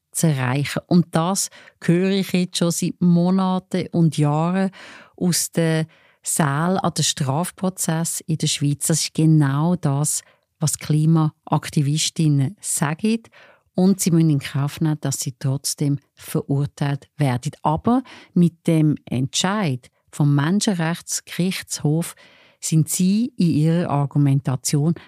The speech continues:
eigentlich klipp und klar gestärkt worden.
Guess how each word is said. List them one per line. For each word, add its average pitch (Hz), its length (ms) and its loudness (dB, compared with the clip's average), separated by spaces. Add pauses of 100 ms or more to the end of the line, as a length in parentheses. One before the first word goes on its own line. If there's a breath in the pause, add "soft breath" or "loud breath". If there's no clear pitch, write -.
(140 loud breath)
eigentlich 151 300 -2
klipp - 380 -2
und 202 80 2
klar 147 500 -2
gestärkt - 640 -6
worden. 127 340 -4